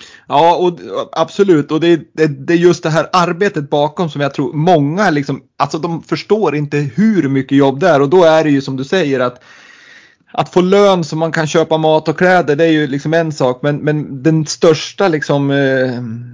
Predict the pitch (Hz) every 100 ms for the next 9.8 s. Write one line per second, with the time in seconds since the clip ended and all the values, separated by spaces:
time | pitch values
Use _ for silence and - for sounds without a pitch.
0 | - - 139 143 143 160 175 151 127 135
1 | 165 147 127 120 123 123 120 120 131 123
2 | 120 117 131 120 107 117 123 117 117 117
3 | 113 - 151 139 107 110 117 - 127 117
4 | 110 113 113 110 110 104 120 113 107 107
5 | 107 107 151 147 123 113 113 135 170 -
6 | 107 117 117 120 104 117 117 117 113 -
7 | - - _ 135 143 127 117 113 123 123
8 | 117 120 147 160 135 117 117 117 110 110
9 | 110 113 120 117 98 92 -